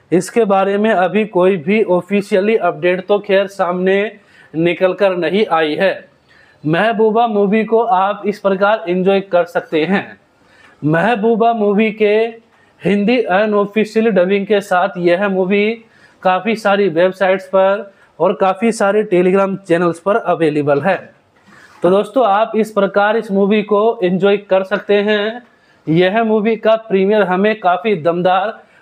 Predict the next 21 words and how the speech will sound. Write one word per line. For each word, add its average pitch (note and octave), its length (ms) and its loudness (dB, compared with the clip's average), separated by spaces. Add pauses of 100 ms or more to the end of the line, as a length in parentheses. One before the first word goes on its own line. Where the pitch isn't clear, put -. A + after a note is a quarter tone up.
और F#3 140 0
काफ़ी F3+ 380 0
शानदार E3+ 560 -2
लगने D3+ 320 -2
वाला C#3 380 2
है। D3 240 -4 (760)
महबूबा G3+ 580 2
मूवी G3+ 380 0
को G#3+ 200 0
आप F#3 420 0
इस G#3 160 -4
प्रकार F#3+ 540 0
enjoy F#3 340 0
कीजिएगा। G3 880 0 (420)
यह F#3 340 2
movie G#3+ 340 0
का G#3+ 180 0
premiere G3+ 420 0
हमें G3 480 0 (360)
इस G3+ 180 0
प्रकार G3+ 440 0